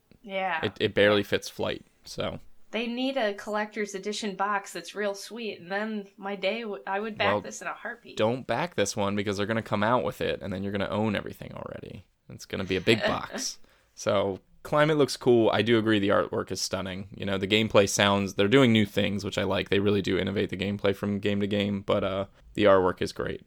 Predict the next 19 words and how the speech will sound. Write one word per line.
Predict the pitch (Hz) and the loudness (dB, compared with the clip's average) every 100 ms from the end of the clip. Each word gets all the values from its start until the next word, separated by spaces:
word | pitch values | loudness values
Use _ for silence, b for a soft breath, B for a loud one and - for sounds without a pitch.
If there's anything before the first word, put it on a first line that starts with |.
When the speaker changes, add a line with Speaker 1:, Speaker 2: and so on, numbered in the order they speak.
| - | -10
Speaker 2:
and | 95 | -8
that's | 92 | -8
kind | - - | -8 -8
of | - | -6
what | - | -6
I | - | -6
see | - - - | -6 -6 -6
when | - | -8
I | |
look | - - | -10 -12
at | 113 | -14
the | |
page. | - 110 139 - _ _ - | -12 -12 -12 -18 _ _ -2
Uh, | 98 95 | 2 2
one | 95 127 156 | 6 4 6
that | 147 | 6
I | |
wanna | 139 123 | 6 4
mention, | 117 113 120 113 113 110 110 | 2 2 2 2 2 0 -2